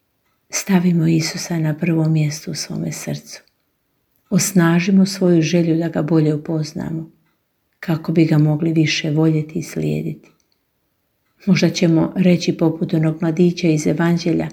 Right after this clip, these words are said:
„Sve sam to činio od mladosti.” Možda. Možda kao tradicionalni vjernik bez posebnoga angažmana. Možda. Možda kao onaj koji se boji Božje kazne.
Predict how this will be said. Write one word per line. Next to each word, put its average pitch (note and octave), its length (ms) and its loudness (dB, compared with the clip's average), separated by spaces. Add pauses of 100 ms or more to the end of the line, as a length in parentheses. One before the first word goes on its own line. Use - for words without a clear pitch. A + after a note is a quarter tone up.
(500)
„Sve G3+ 340 2
sam D#3+ 240 -2
to E3+ 260 -2
činio D#3+ 460 -2
od D#3 140 -6
mladosti.” - 600 -10 (960)
Možda. D#3+ 500 2 (840)
Možda G#3+ 380 4
kao G3+ 320 0
tradicionalni D#3 1000 0
vjernik D3+ 640 0 (260)
bez F#3+ 220 -2
posebnoga E3 840 -4 (380)
angažmana. D3+ 840 -4 (880)
Možda. D#3 540 0 (520)
Možda F#3+ 380 4
kao E3+ 260 -2
onaj G#3 440 0
koji F#3+ 200 4
se F#3+ 180 -2
boji F3 380 4
Božje D#3 440 -2
kazne. D#3 520 -6